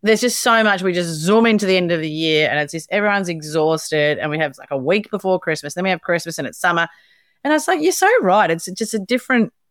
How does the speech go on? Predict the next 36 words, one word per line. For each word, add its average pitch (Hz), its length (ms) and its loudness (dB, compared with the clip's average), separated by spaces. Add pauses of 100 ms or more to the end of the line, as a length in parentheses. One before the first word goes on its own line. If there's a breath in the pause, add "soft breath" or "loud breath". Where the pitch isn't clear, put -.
environment 175 680 2
to 175 80 -6
what 165 180 2
it 151 100 -2
is 151 560 -2
in 175 160 0
Europe 165 420 2
and 147 100 -2
America." 160 640 0
And 208 180 0
'cause 233 80 2
I 277 120 4
always 330 160 2
thought 208 120 4
it - 20 0
was 165 100 -2
great 233 280 0
that 196 80 -2
it - 20 -4
was 175 100 0
in 170 100 0
the 160 60 -4
summer 156 240 0
holidays. 143 500 -2
You 214 40 2
know, 196 60 4
I 208 60 4
always 247 160 2
thought, 196 200 2
"Oh, - 40 2
it's - 140 -8
fantastic. - 460 -6
We've 165 120 -4
got 175 160 -2
so 165 100 2
long." 233 320 0